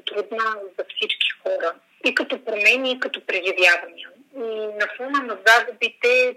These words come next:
честно казвам, аз не искам да изпадам в риториката, колко трудно е било да останем затворени вкъщи, предизвикателствата на home office и така нататък. В професионален план, липсата на срещите лице в лице,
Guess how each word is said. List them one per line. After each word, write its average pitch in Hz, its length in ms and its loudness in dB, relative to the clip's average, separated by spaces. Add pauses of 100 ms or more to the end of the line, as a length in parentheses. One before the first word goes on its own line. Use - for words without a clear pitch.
честно 247 220 -8
казвам, 233 320 2
аз 226 120 -6
не 233 60 -14
искам 233 260 -10
да 226 80 0
изпадам 226 500 4
в 208 60 -4 (140)
риториката, 220 580 0 (140)
колко 214 180 0 (100)
трудно 226 280 -2
е 208 120 -10
било 202 240 4 (200)
да 208 100 -2
останем - 380 0
затворени 202 500 -4
вкъщи, 202 640 -4
предизвикателствата 196 840 -2
на 196 200 -8
home 190 300 -20
office - 240 -8
и 190 60 -10
така 185 200 4 (100)
нататък. - 360 -4 (960)
В - 60 -18
професионален 262 800 2
план, 254 280 2 (480)
липсата 285 440 -2
на 220 200 -4
срещите 247 520 2
лице 196 240 0
в 214 120 -12
лице, 196 260 0